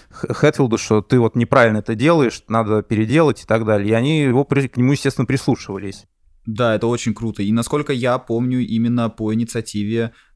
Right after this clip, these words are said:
Speaker 2: э, Клиффа Бертона группа из Лос-Анджелеса, где первоначально она была собрана, переезжает в Сан-Франциско.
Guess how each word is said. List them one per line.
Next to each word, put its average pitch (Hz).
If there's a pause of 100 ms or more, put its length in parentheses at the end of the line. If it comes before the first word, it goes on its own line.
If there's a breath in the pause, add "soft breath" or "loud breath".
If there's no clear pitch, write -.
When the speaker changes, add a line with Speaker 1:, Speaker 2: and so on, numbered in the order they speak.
Speaker 2:
э, 95
Клиффа 107
Бертона 107
группа 117
из 117
Лос-Анджелеса, 113
где 120
первоначально 101
она 95
была 92
собрана, 196
переезжает 123
в -
Сан-Франциско. -